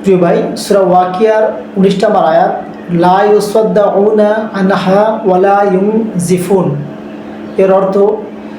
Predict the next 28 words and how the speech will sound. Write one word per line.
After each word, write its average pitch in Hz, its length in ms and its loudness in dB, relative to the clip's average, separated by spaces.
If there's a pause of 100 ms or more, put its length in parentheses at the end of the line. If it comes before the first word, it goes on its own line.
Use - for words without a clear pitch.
(1160)
জান্নাতীরা 220 680 2
যখন 180 360 2
জান্নাতে 180 440 2
যাবে, 175 460 0 (280)
তারা 170 360 0 (120)
বিভিন্ন 202 340 2
ধরনের 208 360 2
শরাব 196 500 0
পান 180 220 0
করবে, 160 400 -2 (160)
পানি 185 240 0 (120)
পান 185 220 0
করবে, 170 380 -4 (220)
অর্থাৎ 214 400 -2 (100)
পানি 202 400 0
পান 214 200 0
করার 180 320 0
কারণে 190 640 0 (120)
তাদের 190 420 2 (1000)
মাথা 185 440 2
ব্যথা 220 240 2
হবে 170 300 0
না। 160 100 0 (160)
এইরকম 214 460 2
বিশুদ্ধ 175 480 0
বা 185 220 2
এরকম 196 420 2
মজা 180 560 0